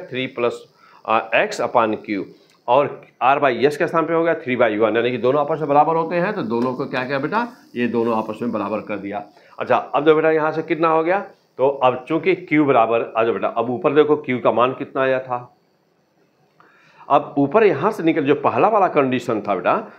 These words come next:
तो यहाँ से हम लोगों ने Q का मान निकाला था, तो आया था ट्वेंटी सेवन upon इलेवन।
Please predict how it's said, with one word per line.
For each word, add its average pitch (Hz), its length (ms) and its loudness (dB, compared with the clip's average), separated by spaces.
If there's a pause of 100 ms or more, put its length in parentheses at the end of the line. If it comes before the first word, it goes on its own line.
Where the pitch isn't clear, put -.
(140)
तो 135 80 2
यहाँ 127 340 2
से 165 120 -2
हम 147 100 2
लोगों 143 140 4
ने 135 120 0
Q 147 160 0
का 147 140 2
मान 127 240 2
निकाला 127 300 2
था, 123 180 0
तो 127 120 -4
आया 113 200 2
था 117 60 -6
ट्वेंटी 113 320 -4
सेवन 120 320 -2
upon 139 260 -2 (120)
इलेवन। 101 380 -2